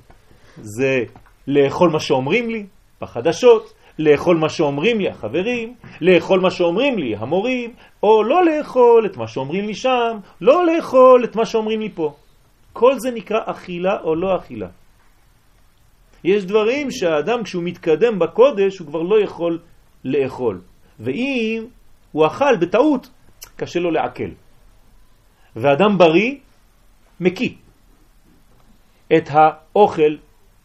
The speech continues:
שלא מתאים לו. באופן טבעי הוא אומר, "את זה אני לא יכול לאכול". כן, זה ביטוי. בנוסף לזה,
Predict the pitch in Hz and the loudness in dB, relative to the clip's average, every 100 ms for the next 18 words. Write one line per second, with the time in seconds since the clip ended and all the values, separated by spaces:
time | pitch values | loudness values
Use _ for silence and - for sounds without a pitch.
0 | _ - 143 160 151 - 113 87 73 _ | _ -8 -2 0 -2 -8 -12 -12 -14 _
1 | _ _ _ _ _ _ 135 180 233 233 | _ _ _ _ _ _ 4 6 6 4
2 | 208 214 202 190 254 240 214 214 180 147 | 2 0 -4 -2 2 4 4 0 -2 -2
3 | 208 180 175 165 143 117 110 85 - _ | -2 -2 -4 -4 -6 -8 -10 -14 -18 _
4 | - - - _ _ _ - 175 165 175 | -20 -20 -20 _ _ _ -16 -12 -10 -10
5 | 214 107 - - - - - - - - | -8 -8 -8 -20 -20 -20 -20 -20 -20 -20
6 | - - 143 165 180 277 269 208 117 | -20 -2 2 4 4 4 4 2 -2